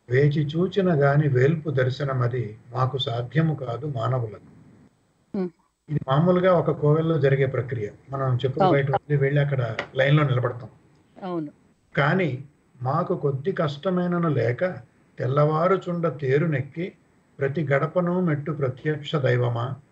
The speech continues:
Speaker 1: అరసవెల్లి వాస అరుణదేవ.
Speaker 2: చాలా, చాలా, చాలా బాగుందండి.
Speaker 1: అంటే మనం ఏ కోవెలకి వెళ్ళక్కర్లేదు,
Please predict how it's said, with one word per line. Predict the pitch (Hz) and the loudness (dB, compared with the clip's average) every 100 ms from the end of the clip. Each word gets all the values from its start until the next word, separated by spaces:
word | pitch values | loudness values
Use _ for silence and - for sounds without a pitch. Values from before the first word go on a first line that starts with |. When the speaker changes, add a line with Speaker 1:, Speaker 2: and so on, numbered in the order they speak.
| _ - | _ -8
Speaker 1:
అరసవెల్లి | 131 143 185 165 147 139 | -2 0 2 0 0 0
వాస | 123 120 123 - | 0 -2 -2 -4
అరుణదేవ. | - 127 131 107 101 110 110 _ _ _ _ _ _ _ _ _ _ - - - _ _ - | -2 -2 0 0 -2 -4 -4 _ _ _ _ _ _ _ _ _ _ -20 -20 -20 _ _ -14
Speaker 2:
చాలా, | 170 160 170 170 | -10 -6 -6 -4
చాలా, | 156 165 - 170 | -4 -4 -6 -6
చాలా | 156 175 | -2 -2
బాగుందండి. | 175 160 151 147 143 147 _ _ _ _ _ | 0 -2 -4 -8 -12 -14 _ _ _ _ _
Speaker 1:
అంటే | 127 160 | -4 -2
మనం | 131 135 143 | 0 2 4
ఏ | 139 | 4
కోవెలకి | 147 165 175 175 | 4 4 4 4
వెళ్ళక్కర్లేదు, | 170 151 156 147 156 156 147 151 | 4 4 4 2 2 2 4 2